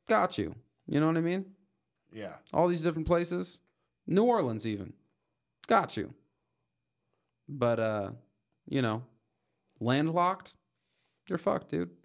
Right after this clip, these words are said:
Speaker 2: You're fucked, bud.
Speaker 1: You're fucked, bud. And, like, it's like, what is he gonna do? He's like, "I'll be there in a minute," and just starts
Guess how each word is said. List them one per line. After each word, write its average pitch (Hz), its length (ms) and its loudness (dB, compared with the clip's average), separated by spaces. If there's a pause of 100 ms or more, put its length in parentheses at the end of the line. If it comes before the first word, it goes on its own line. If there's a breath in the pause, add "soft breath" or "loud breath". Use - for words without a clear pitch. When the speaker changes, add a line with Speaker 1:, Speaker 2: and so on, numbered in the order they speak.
(1080)
Speaker 2:
You're - 180 -18
fucked, 95 480 -12
bud. 90 400 -8
Speaker 1:
You're 113 140 0
fucked, 143 340 0
bud. 127 180 4
And, 127 220 2
like, 120 120 -4
it's 120 180 -4
like, 110 160 -2
what 127 120 0
is 123 80 -4
he 127 60 -2
gonna 123 160 -2
do? 120 80 -4
He's 104 140 -6
like, 107 160 -4
"I'll 135 120 2
be 170 200 -2
there 196 240 -2
in 196 60 -4
a 196 40 -2
minute," 196 460 -2
and 135 140 -2
just 120 160 -6
starts - 560 -6